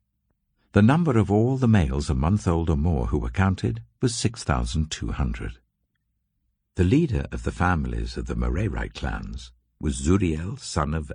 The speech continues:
Abihail. They were to camp on the north side of the tabernacle.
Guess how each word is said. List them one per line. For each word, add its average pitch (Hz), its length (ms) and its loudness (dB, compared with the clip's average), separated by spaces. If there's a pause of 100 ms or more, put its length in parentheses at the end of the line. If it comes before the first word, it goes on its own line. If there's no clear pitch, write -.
Abihail. 60 840 -6 (1120)
They 117 120 6
were 147 120 0
to 151 100 -2
camp 76 340 -2
on 90 60 -2
the 92 80 0
north 98 320 0
side 50 320 -6
of 58 120 -8
the - 80 -12
tabernacle. 53 680 -6